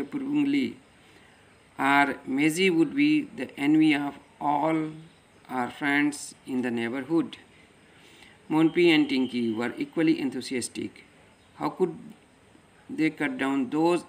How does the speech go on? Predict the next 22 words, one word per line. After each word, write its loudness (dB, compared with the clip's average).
enormous -4
branch? 0
If 2
their 0
parents -2
knew, 0
they 0
would -4
surely -2
be 2
angry. 6
And 4
even 2
if 0
they 4
were -6
s-, -14
four 2
of -4
them, 2
cutting 0
down 2